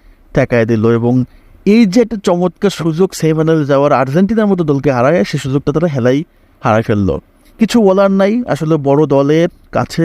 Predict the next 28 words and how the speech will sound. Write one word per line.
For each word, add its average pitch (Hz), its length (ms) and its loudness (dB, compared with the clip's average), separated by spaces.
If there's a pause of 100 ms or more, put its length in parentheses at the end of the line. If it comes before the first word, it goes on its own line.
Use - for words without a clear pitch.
(160)
এভাবে 131 220 0
করে 165 180 0
হারতে 139 320 -2
হয়। 151 180 0 (360)
ইকুয়েডর 196 560 0
এক্সপিরিয়েন্সের 202 680 0
কাছে 196 220 0
হেরে 196 140 2
গেছে, 196 320 -2
ইকুয়েডর 180 380 0
বড় 160 240 0
দলের 165 220 0
প্রেশার 165 360 -2
নিতে 165 320 0
পারে 156 200 0
নাই 175 180 0
বলে 196 200 0
হেরে 113 180 0
গেছে। - 280 -6 (580)
তো 214 240 2
আজকের 190 440 0
ম্যাচ 170 300 0
যদি 185 160 4
দেখেন, 160 300 -2
তাহলে 156 260 0
টোটাল 156 340 0
ম্যাচের 147 360 -2
বলবো, 139 500 0